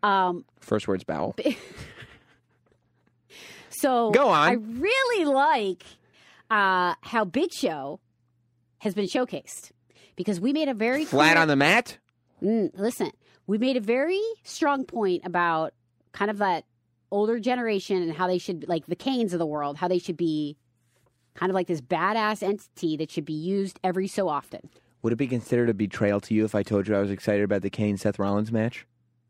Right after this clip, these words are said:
Speaker 1: Big time.
Speaker 2: Okay, then go on. I won't say anything about that.
Speaker 1: Can we? Uh, I'm not done with that.
Speaker 2: <laughs>
Speaker 1: Where, where did that come from?
Speaker 2: The excitement for it?
Speaker 1: Yeah.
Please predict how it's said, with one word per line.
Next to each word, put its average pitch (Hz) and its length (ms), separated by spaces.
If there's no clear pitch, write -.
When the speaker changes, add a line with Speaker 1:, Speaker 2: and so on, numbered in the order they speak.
Speaker 1:
Big 170 140
time. - 260
Speaker 2:
Okay, 104 200
then 98 300
go 120 180
on. 95 240
I - 100
won't 110 200
say 104 160
anything 101 260
about 92 220
that. 104 200
Speaker 1:
Can 349 120
we? 453 120
Uh, - 160
I'm 294 80
not 359 160
done 160 160
with 156 120
that. 156 300
Speaker 2:
<laughs> - 220
Speaker 1:
Where, 185 120
where 403 600
did - 60
that 466 180
come 220 180
from? - 300
Speaker 2:
The 131 160
excitement 127 500
for 180 220
it? 202 40
Speaker 1:
Yeah. 156 180